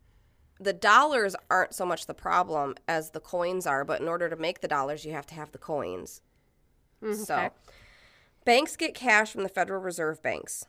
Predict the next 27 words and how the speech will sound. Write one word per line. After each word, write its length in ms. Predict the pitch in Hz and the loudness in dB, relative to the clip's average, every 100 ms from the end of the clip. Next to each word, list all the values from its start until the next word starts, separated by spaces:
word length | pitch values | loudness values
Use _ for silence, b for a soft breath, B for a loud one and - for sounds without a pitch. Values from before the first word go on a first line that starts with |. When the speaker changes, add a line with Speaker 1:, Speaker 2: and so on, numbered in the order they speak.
| - | -6
Speaker 1:
like, 160 | 170 156 | -4 -4
small 280 | - 170 156 | 0 0 2
banks 340 | 147 - - | -2 -6 -10
get 140 | - - | -12 -6
cash 260 | 151 135 | -4 -4
from 120 | - | -4
the 60 | 151 | -6
Federal 280 | 147 139 135 | -6 -6 -8
Reserve. 420 | 143 120 73 - _ _ _ | -10 -6 -6 -8 _ _ _
Most 500 | 190 185 196 240 - | -8 0 2 2 0
medium 380 | 247 220 226 220 | 0 2 2 2
and 180 | 208 190 | 2 2
Speaker 2:
Mm-hmm. 80 | 180 | 2
Speaker 1:
large-sized 680 | 165 170 196 - 175 175 - | 4 2 2 0 0 -2 -4
banks 320 | 156 151 - | -4 -4 -4
maintain 500 | 165 156 156 165 165 | -4 -4 -4 -6 -4
reserve 360 | 170 165 151 156 | -6 -6 -8 -8
accounts 580 | - - 240 165 - - | -4 2 2 2 -2 -2
at 140 | 156 | -2
one 160 | 165 165 | 0 -2
of 120 | 165 | -2
the 60 | 175 | -8
twelve 520 | - 175 151 160 175 | -6 0 2 0 -4
regional 540 | 170 156 165 156 151 - | -8 -8 -2 0 0 -2
Federal 320 | 170 143 147 | -6 -4 -4
Reserve 480 | 160 156 143 131 - | -4 -4 -4 -4 -2
banks, 460 | 202 175 - - | 0 0 -2 -10